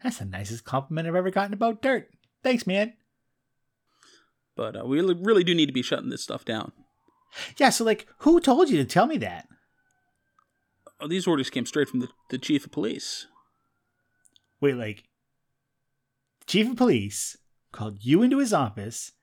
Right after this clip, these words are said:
Speaker 1: and was like, "Hey, man, you're gonna go stop a beach party where they have all their legal permits in place." And you were like, "Sure, chief,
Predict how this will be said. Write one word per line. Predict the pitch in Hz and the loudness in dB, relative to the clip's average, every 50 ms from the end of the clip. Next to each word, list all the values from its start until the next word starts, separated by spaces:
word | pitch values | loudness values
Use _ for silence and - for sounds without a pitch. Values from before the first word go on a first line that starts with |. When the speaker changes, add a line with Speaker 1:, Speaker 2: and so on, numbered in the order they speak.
| _ _ _ | _ _ _
Speaker 1:
and | 143 139 | -2 -2
was | 131 120 - | 0 -2 -2
like, | 127 117 107 104 - - _ _ _ _ | -2 -4 -4 -6 -8 -14 _ _ _ _
"Hey, | - 170 175 170 | -2 -2 0 0
man, | 151 123 104 101 101 101 98 104 - _ _ _ _ _ _ _ _ - | 0 -2 -4 -4 -6 -8 -10 -12 -16 _ _ _ _ _ _ _ _ -2
you're | 123 156 180 196 | 2 2 4 4
gonna | 202 196 | 2 2
go | 180 170 165 | 2 2 0
stop | 147 - - 156 147 143 - | 0 0 0 0 0 0 -2
a | 104 | -4
beach | - - 139 139 135 - - | -2 0 2 2 2 0 -4
party | - 110 104 95 87 90 87 95 _ _ _ _ _ _ _ _ _ - | -6 -8 -8 -8 -10 -14 -18 -20 _ _ _ _ _ _ _ _ _ -2
where | 127 120 | 0 0
they | 113 120 113 | 0 0 -2
have | 110 120 117 104 - | -2 -4 -4 -4 0
all | - 156 196 220 | 2 4 4 6
their | 208 208 208 196 | 4 4 2 2
legal | 202 185 180 180 | 0 0 -2 -2
permits | - 170 175 165 135 120 120 | 0 0 0 0 0 -2 -4
in | 120 | -6
place." | 107 - 107 98 95 104 - - - _ - | -6 -8 -10 -10 -12 -14 -18 -18 -20 _ -6
And | 131 139 170 | -4 0 2
you | 196 | 4
were | 185 190 170 | 4 6 6
like, | 156 143 143 139 127 - - _ _ _ _ _ _ _ _ _ | 6 4 4 2 0 -4 -12 _ _ _ _ _ _ _ _ _
"Sure, | - - 427 415 | 4 6 6 6
chief, | 392 - - 214 240 277 277 - - _ | 4 4 2 4 4 4 2 0 -4 _